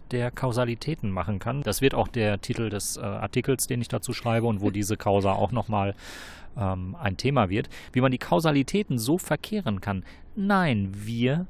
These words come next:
haben das Staatswohl nicht gefährdet. Das Staatswohl wurde gefährdet durch das Verhalten vom Innenministerium.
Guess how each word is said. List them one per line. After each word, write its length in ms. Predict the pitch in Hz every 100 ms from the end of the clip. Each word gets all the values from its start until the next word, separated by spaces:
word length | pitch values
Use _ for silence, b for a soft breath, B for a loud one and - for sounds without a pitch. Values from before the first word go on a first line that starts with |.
| -
haben 380 | - 135 127 139
das 280 | 135 - -
Staatswohl 600 | - - 110 - 110 101
nicht 280 | 127 - -
gefährdet. 580 | - - 101 110 208 - B -
Das 100 | 175
Staatswohl 640 | - 156 143 - 131 104 101
wurde 280 | 120 151
gefährdet 480 | 156 156 - 113 127 -
durch 180 | 113 -
das 180 | 127
Verhalten 380 | - 95 101 -
vom 200 | - 147
Innenministerium. 1000 | - 135 104 90 85 - 90 87 82 95